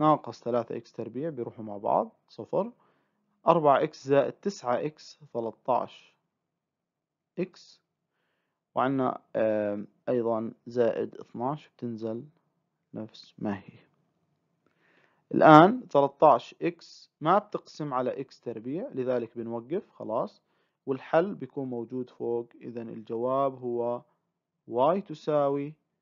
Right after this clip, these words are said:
إكس زائد ثلاث. هذا هو خط التقارب المائل أو السلانت أسيمتوت.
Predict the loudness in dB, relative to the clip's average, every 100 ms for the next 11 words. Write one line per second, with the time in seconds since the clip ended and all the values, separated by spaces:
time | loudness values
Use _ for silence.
0 | _ _ _ _ _ _ _ -10 -10 -10
1 | -20 -20 -20 _ _ _ _ _ _ _
2 | _ -10 0 2 2 -2 -4 _ _ _
3 | _ _ _ -6 2 4 4 2 -10 _
4 | _ _ _ _ _ _ _ _ _ _
5 | 0 2 4 2 0 0 0 0 -2 -8
6 | -8 -2 2 4 4 0 -2 -8 -6 -4
7 | -4 -2 -2 0 0 0 -6 -8 -6 -4
8 | -4 -6 -12 _ _ _ _ -14 -14 -14
9 | -20 _ _